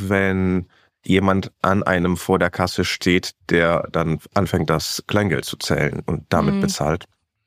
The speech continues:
Speaker 2: Wie ungeduldig wir da geworden sind mittlerweile, ne?
Speaker 1: Absolut, oder?
Speaker 2: <laughs>
Speaker 1: Ja, also wenn, wenn, vor allem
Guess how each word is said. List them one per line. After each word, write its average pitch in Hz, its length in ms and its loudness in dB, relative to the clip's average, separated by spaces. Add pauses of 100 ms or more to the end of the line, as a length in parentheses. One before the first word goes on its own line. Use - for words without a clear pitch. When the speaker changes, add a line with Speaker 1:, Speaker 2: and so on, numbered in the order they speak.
(160)
Speaker 2:
Wie 226 140 4
ungeduldig 190 540 0
wir 180 60 2
da 175 80 2
geworden 175 420 0
sind 180 180 -6
mittlerweile, 180 480 0
ne? - 40 4
Speaker 1:
Absolut, 160 460 2
oder? 92 360 2
Speaker 2:
<laughs> 269 60 -2 (440)
Speaker 1:
Ja, 131 280 2
also 98 340 0
wenn, 107 260 2
wenn, 107 480 -2
vor - 180 2
allem 110 280 0